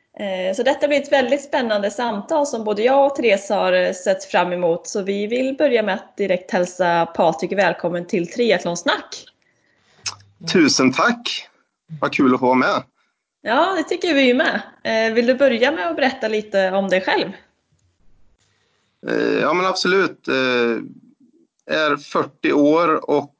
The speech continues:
Speaker 2: eh, född i Karlstad, Värmland. Eh, s-, ja, som du sa, jobbar som mental coach, föreläsare inom mental träning och, eh,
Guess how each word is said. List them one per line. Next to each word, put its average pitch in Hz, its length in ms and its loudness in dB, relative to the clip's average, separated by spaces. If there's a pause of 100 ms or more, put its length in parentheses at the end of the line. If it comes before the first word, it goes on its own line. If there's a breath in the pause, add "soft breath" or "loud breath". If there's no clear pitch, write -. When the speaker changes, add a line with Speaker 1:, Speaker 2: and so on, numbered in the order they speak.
(100)
Speaker 2:
eh, 131 220 0
född 117 480 -2
i 123 560 2 (140)
Karlstad, 123 720 0 (140)
Värmland. 131 640 0 (1120)
Eh, 57 600 -4 (300)
s-, - 160 -18
ja, 127 180 2
som 151 180 0
du 139 60 0
sa, 147 300 2
jobbar 143 360 2
som 139 280 2
mental 143 360 0
coach, 139 280 0
föreläsare 131 880 0
inom 123 180 -2
mental 123 320 0
träning 120 580 0
och, - 460 -6
eh, 104 300 2